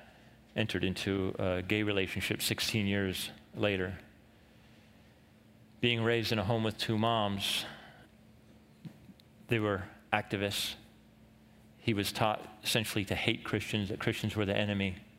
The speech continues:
He was invited to a Bible study in high school. He went with the intention to expose Christians as frauds and haters. He ends up realizing, "These people are all right. In fact, I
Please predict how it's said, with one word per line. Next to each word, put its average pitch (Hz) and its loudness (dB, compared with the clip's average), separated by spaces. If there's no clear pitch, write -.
He 113 0
was 104 2
invited 107 2
to 107 0
a 98 2
Bible 101 2
study 98 0
in 104 0
high 104 2
school. 98 -2
He 117 0
went 107 2
with 117 0
the 110 2
intention 101 0
to 101 -2
expose 104 0
Christians 95 -2
as 92 -4
frauds 101 0
and - -6
haters. 110 -2
He 110 0
ends 107 0
up 98 0
realizing, 98 2
"These 104 0
people 104 -2
are 92 4
all 90 2
right. 101 0
In 92 -4
fact, 95 0
I 85 0